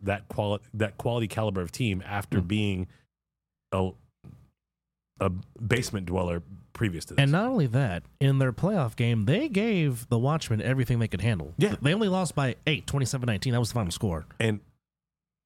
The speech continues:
Speaker 1: I was being funny and romantic about it. I was, I picked the East Championship to be the U versus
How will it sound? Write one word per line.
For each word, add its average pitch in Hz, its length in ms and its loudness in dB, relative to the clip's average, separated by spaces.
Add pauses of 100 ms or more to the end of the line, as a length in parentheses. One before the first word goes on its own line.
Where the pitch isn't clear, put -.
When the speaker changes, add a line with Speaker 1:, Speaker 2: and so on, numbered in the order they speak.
(460)
Speaker 1:
I 101 80 2
was 110 200 2
being 104 320 0
funny 107 540 -2
and 92 380 -2 (160)
romantic 104 600 0
about 85 360 -2
it. 87 140 -4
I 82 120 -6
was, 87 300 -6 (520)
I 90 120 -2
picked - 420 -6 (1300)
the 104 80 -2 (140)
East - 320 -2 (120)
Championship 98 680 -2
to 95 120 -6
be 92 240 -2
the 87 160 -4
U 90 320 0
versus 85 540 -4